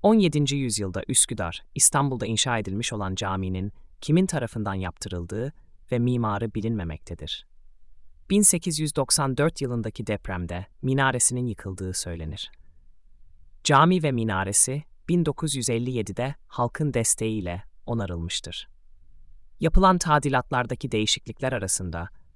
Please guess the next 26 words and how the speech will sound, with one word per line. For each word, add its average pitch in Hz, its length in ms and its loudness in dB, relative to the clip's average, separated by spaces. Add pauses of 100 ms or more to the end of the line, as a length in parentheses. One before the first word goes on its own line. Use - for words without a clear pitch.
ahşap - 440 2
girişin 139 400 0
yerine 104 400 -2
beton 135 320 -2
konulması, 92 680 -4 (340)
dört 180 220 6
ahşap 151 380 0
sütunun 120 380 -2
taşıdığı 98 460 -4
meşruta 117 540 -2
bölümünün 87 480 -4 (240)
ve 131 80 -2
avludaki 131 540 0
kuyu 151 300 0
bileziğinin 98 520 -2
kaldırılması 95 760 -6
bulunur. 80 520 -10 (760)
Kare 175 240 4
planlı, 87 560 -4 (260)
kesme 160 320 2
taştan 143 440 -2
yapılmış 104 580 -4
caminin 117 440 0
çatısı - 380 -2
başlangıçta 107 640 -2
ahşapken 107 680 -4